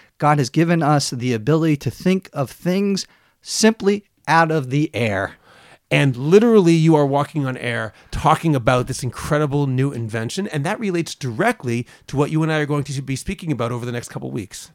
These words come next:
Speaker 1: I was inspired because in the meeting with Water Gen,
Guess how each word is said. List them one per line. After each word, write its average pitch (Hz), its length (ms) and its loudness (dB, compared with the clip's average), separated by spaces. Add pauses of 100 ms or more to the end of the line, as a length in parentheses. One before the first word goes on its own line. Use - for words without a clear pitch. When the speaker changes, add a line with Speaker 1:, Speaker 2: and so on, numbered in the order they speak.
Speaker 1:
I 131 120 2
was 131 140 2
inspired 180 420 4
because 131 400 -2
in 160 240 0
the 165 80 0
meeting 147 420 0
with 117 160 -4
Water 180 320 -2
Gen, 120 400 -4